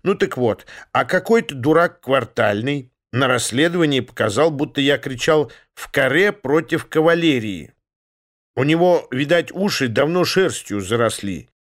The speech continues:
И как я не оправдывался, как не возмущался, загремел вместе с декабристами. Был разжалован в солдаты, на Кавказе с дикими горцами воевал. Так вот, милый юноша,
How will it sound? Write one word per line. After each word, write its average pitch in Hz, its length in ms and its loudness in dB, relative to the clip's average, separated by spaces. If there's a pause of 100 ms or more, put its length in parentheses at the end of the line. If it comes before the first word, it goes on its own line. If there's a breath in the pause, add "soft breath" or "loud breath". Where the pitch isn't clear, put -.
(140)
И 135 140 0
как 170 300 -2
я 156 120 2
не 151 120 0
оправдывался, 143 760 0
как 151 240 -2
не 143 80 -4
возмущался, 135 840 0 (440 loud breath)
загремел 233 640 2
вместе 170 400 -4
с 113 40 -6
декабристами. 117 840 -4 (240)
Был 196 360 0
разжалован 127 760 2
в - 80 -8
солдаты, 160 720 0 (480)
на 123 140 -2
Кавказе 135 560 0
с 104 60 -6
дикими 139 380 -2
горцами 117 540 0
воевал. 107 560 -2 (280)
Так 160 200 -2
вот, 151 320 2
милый 123 360 2
юноша, 110 600 -4